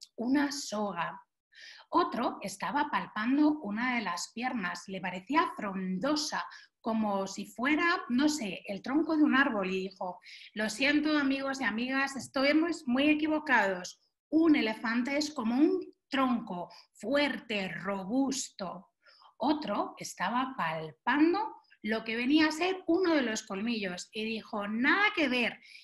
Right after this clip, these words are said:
ni es una soga, ni es un abanico, ni es un tronco, es afilado y fuerte como una lanza". Y ahí estaba nuestro, eh, quinto sabio palpando uno de los laterales del elefante. Decía, "¿pero qué estáis diciendo?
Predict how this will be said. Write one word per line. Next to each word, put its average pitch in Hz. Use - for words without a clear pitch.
ni 277
es 403
una 311
soga, 311
ni 302
es 311
un 285
abanico, 269
ni 285
es 302
un 302
tronco, 294
es 277
afilado 269
y 302
fuerte 294
como 202
una 269
lanza". 196
Y 302
ahí 214
estaba 247
nuestro, 233
eh, 196
quinto 262
sabio 269
palpando 262
uno 262
de 233
los 262
laterales 240
del 208
elefante. 220
Decía, 190
"¿pero 185
qué 196
estáis 240
diciendo? 247